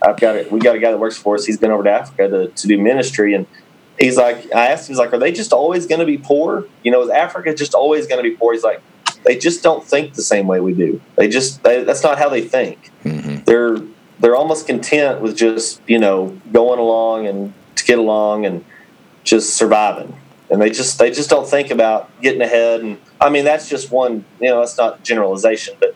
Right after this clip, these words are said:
Speaker 1: where he goes, it's just, that's just not how they think.
Speaker 2: Yeah. Yeah,
Speaker 1: And
Speaker 2: it's,
Speaker 1: it's,
Speaker 2: it's a
Speaker 1: um,
Speaker 2: different mindset around the world, man. I mean, it's
Speaker 1: just different
Speaker 2: just,
Speaker 1: mindsets,
Speaker 2: it's just,
Speaker 1: yeah.
Speaker 2: uh,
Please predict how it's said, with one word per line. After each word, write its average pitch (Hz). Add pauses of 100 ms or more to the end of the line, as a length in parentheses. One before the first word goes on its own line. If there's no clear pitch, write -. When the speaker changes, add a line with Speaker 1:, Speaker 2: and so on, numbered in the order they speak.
(220)
Speaker 1:
where 131
he 170
goes, 113
it's 113
just, 123
that's 123
just -
not 123
how 113
they 98
think. 98 (180)
Speaker 2:
Yeah. 71 (880)
Yeah, 87
Speaker 1:
And 101
Speaker 2:
it's, 98
Speaker 1:
it's, 98
Speaker 2:
it's -
a 95
Speaker 1:
um, 95
Speaker 2:
different 92
mindset 107
around 92
the 82
world, 80
man. 80
I 82
mean, 87
it's -
Speaker 1:
just 139
different 113
Speaker 2:
just, 95
Speaker 1:
mindsets, 78
Speaker 2:
it's 90
just, 71
Speaker 1:
yeah. 87
Speaker 2:
uh, 76